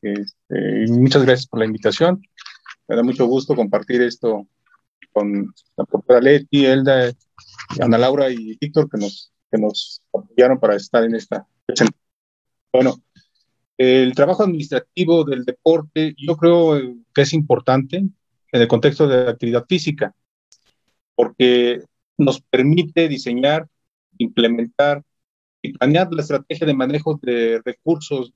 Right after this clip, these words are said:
humanos y financieros y operativos,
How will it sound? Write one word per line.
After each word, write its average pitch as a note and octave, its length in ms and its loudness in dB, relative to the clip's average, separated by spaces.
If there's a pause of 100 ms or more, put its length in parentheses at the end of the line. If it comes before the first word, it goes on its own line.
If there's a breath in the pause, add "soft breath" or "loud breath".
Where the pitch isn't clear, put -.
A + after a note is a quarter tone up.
(200)
humanos C#3+ 540 2
y D3 80 -4
financieros D3 840 -2 (400)
y A#2 80 0
operativos, C#3+ 680 -2